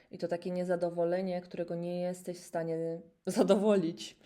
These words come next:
nie jesteś w stanie wypełnić. Takie, mm, że choćbyś stała na głowie, klaskała, e, uszami i jeszcze przy tym zrobiła crème brûlée,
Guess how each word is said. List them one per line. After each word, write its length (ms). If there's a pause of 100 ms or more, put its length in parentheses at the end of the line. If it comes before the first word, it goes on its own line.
(200)
nie 60
jesteś 220
w 20
stanie 260
wypełnić. 640
Takie, 540 (1160)
mm, 560
że 100
choćbyś 480
stała 320
na 140
głowie, 320
klaskała, 800
e, 400
uszami 760
i 600 (1120)
jeszcze 320
przy 240
tym 280
zrobiła 340
crème 380
brûlée, 380